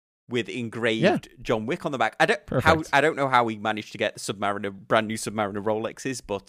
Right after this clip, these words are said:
Speaker 2: Yeah.
Speaker 1: um,
Speaker 2: Just picked up, picked up all
Speaker 1: yeah,
Speaker 2: of them.
Speaker 1: I don't know how many
Speaker 2: Picked up,
Speaker 1: he gave
Speaker 2: just
Speaker 1: away.
Speaker 2: grabbed all of
Speaker 1: Was
Speaker 2: them.
Speaker 1: it five or something he gave away?
Speaker 2: I saw five or something in the picture, but that was just the pi-, who knows if they all made it to the, to the wrist shot. I don't
Speaker 1: Yeah,
Speaker 2: know.
Speaker 1: absolutely.
Speaker 2: <laughs> And he sa-, and he kept one for himself,
Speaker 1: Yeah, so
Speaker 2: so.
Speaker 1: shout out to Keanu Reeves.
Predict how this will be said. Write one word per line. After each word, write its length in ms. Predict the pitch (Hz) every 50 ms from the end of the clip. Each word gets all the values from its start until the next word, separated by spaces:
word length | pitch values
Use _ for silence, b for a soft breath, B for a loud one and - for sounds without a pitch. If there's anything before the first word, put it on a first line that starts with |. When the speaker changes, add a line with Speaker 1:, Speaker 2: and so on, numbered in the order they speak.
| 494
Speaker 2:
Yeah. 60 | 494 - 95
Speaker 1:
um, 140 | 98 98 - _ _ _ _ -
Speaker 2:
Just 180 | - 151 - -
picked 220 | - 117 104 -
up, 180 | 113 101 98 - - _ _ -
picked 200 | - 110 - -
up 160 | 104 92 -
all 160 | 98 95 95
Speaker 1:
yeah, 60 | - -
Speaker 2:
of 60 | 214
them. 80 | 196 196
Speaker 1:
I 40 |
don't 160 | - 226 220 175
know 100 | 170 151
how 120 | 147 131
many 140 | 127 123 120
Speaker 2:
Picked 40 | 117
up, 60 | 110
Speaker 1:
he 60 | 117
gave 80 | 113 107
Speaker 2:
just 160 | - 139 127 117
Speaker 1:
away. 100 | 113 104
Speaker 2:
grabbed 280 | - 120 110 110 104 113
all 220 | 104 101 101 101
of 100 | 101 98
Speaker 1:
Was 120 | 107 113
Speaker 2:
them. 80 | 123 -
Speaker 1:
it 40 | -
five 440 | - - 160 147 139 131 117 104 104
or 100 | 95 95
something 340 | - - - - - -
he 60 | 98 92
gave 220 | 92 92 90 87
away? 100 | 92 90
Speaker 2:
I 140 | - 127 139
saw 420 | 139 - 190 185 185 180 160 147 131
five 480 | - - 139 123 127 135 139 147 143
or 100 | 156 156
something 340 | - - 156 151 156 151 143
in 80 | 131 117
the 60 | 101
picture, 340 | - 131 135 - - 107 98
but 140 | 90 104 82
that 140 | 113 127 135
was 140 | 135 107 98
just 180 | 120 120 -
the 100 | - 104
pi-, 140 | - 113 107
who 160 | 107 127 135
knows 240 | 131 123 120 113 101
if 100 | 104 87
they 140 | - 98 98
all 120 | 98 98
made 200 | 95 98 98 95
it 100 | 92 87 -
to 120 | 95 90
the, 240 | 80 73 - - - - _ _ _ _ _ _ _
to 100 | - -
the 140 | 90 90 90
wrist 180 | 85 95 95 -
shot. 300 | - - 67 67 65 -
I 60 | -
don't 160 | 85 90 87 90
Speaker 1:
Yeah, 60 | 92
Speaker 2:
know. 60 | 87
Speaker 1:
absolutely. 480 | 90 - - 90 92 92 - 90 92 92
Speaker 2:
<laughs> 60 | - - - - - 127 - _ _ _ - - _ _ _ _ -
And 120 | 123 123 131
he 100 | 135 127
sa-, 160 | - - 131 -
and 160 | 120 113 117
he 80 | 117 107
kept 200 | - - 127 -
one 120 | 139 131 123
for 100 | 131 123
himself, 360 | 117 110 - 139 139 107 117
Speaker 1:
Yeah, 100 | 104 98
so 160 | - - 113
Speaker 2:
so. 60 | 95 82
Speaker 1:
shout 140 | 120 101
out 60 | 107 -
to 60 | -
Keanu 200 | - 120 113 110
Reeves. 260 | 110 110 113 113 -